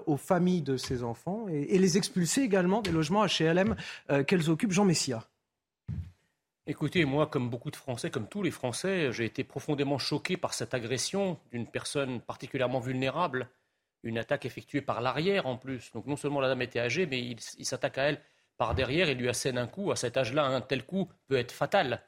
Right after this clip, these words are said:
Speaker 2: peut être mortel. Donc, euh, moi, je vois, j'y vois non pas une agression banale, mais presque une tentative de meurtre.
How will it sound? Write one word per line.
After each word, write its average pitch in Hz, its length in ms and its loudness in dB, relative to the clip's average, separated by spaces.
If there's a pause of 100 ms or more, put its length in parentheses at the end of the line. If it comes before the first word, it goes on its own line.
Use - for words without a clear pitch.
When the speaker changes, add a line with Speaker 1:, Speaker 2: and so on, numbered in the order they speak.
(500)
Speaker 2:
peut 123 60 -2
être 117 120 -4
mortel. 139 480 0 (500)
Donc, 127 300 -2
euh, 117 60 2
moi, 123 180 2
je 127 140 2
vois, 120 180 -2
j'y 135 320 0
vois 139 320 6
non 135 140 0
pas 139 180 4
une 131 140 4
agression 127 440 2
banale, 151 300 4
mais 123 100 0
presque - 240 -2
une 131 80 -2
tentative 123 380 -4
de 147 80 4
meurtre. - 400 0